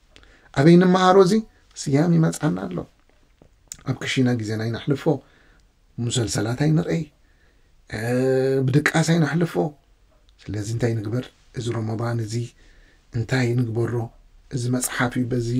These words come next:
ኣዕማል እዚ እንተ ደኣ ሓፈዝናዮ ንሕፈዝ። እዚ ኣብ ህይወትና ንምፃእ ወዩሽከር ፈላ ዩንሳ፣ እ፣ ወላ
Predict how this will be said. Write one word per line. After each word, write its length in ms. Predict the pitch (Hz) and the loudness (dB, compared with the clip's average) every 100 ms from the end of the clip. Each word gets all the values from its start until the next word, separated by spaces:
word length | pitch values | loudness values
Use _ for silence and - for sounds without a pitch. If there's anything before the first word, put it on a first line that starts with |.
| 143 - - - _ - | -4 -8 -20 -20 _ -10
ኣዕማል 440 | - 135 127 139 127 | -4 2 4 4 2
እዚ 140 | 107 | 0
እንተ 160 | 113 123 | -6 -4
ደኣ 280 | 120 120 127 | -4 -4 -4
ሓፈዝናዮ 480 | - 123 123 120 120 | -4 -4 -4 -2 -2
ንሕፈዝ። 380 | 123 - 165 135 - - - - _ _ - | -2 2 6 6 4 -18 -20 -20 _ _ -2
እዚ 120 | 123 135 | 2 2
ኣብ 160 | 117 117 | 2 0
ህይወትና 380 | 127 127 117 120 | 2 2 0 -2
ንምፃእ 360 | 117 113 117 117 | -2 -2 -2 0
ወዩሽከር 480 | 117 202 180 - 151 | 4 4 2 0 -2
ፈላ 200 | 127 120 113 | -2 -4 -4
ዩንሳ፣ 300 | 104 101 - - - _ | -4 -8 -10 -12 -14 _
እ፣ 120 | 123 117 110 104 101 | -8 -8 -8 -8 -4
ወላ 200 | 135 | 2